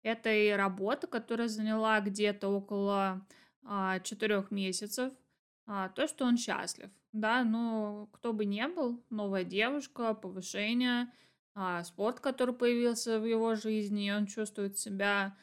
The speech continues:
а, хорошо, ушли зависимости. То есть, э, м, прекрасная ситуация.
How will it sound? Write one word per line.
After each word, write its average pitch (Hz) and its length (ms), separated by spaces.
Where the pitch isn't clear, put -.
а, 190 520
хорошо, 202 520
ушли 220 340
зависимости. 226 960
То 214 100
есть, 208 400
э, 208 40
м, 202 1200
прекрасная 240 560
ситуация. 196 680